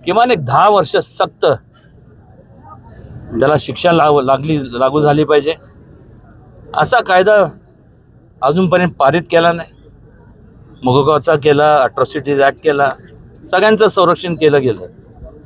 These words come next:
पण सर्व पक्ष या सगळ्यांना सांगून पण वारंवार, आणि प्रत्येकजण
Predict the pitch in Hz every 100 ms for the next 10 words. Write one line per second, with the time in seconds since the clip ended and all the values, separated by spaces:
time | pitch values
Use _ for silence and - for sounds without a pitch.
0 | - - - - - - 190 196 147 -
1 | 190 233 185 196 - 196 117 _ _ _
2 | _ _ _ _ _ 277 285 - - -
3 | - - - - - - - - - -
4 | - - 135 160 170 180 185 196 185 165
5 | 151 185 196 156 117 95 110 131 147 135
6 | 95 - - - _ - - - - -
7 | - - 170 175 220 202 220 190